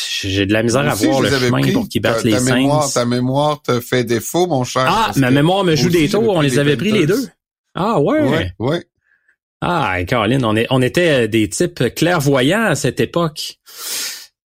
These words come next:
Speaker 1: Euh, écoute... Non, je vais y aller, moi, avec les Panthers. Euh, écou-, l-,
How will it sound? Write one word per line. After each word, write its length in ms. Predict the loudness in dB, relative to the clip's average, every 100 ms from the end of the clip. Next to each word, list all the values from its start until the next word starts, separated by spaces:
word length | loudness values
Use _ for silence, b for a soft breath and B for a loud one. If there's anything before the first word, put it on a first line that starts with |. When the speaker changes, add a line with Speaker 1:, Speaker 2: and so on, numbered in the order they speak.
| -6
Speaker 1:
Euh, 880 | -2 0 0 0 0 0 0 0 0
écoute... 500 | 0 -2 -2 -4 -8 B B B B B B B
Non, 300 | 0 2 2
je 140 | 0 2
vais 80 | 2
y 80 |
aller, 160 | 2 2
moi, 120 | 0
avec 100 | 0
les 120 | 0 0
Panthers. 800 | 0 0 0 0 2 0 0 0
Euh, 960 | 0 0 0 0 0 0 0 -2 -4 -6
écou-, 180 | -10 -12 _
l-, 440 | -10 -8 -8 -12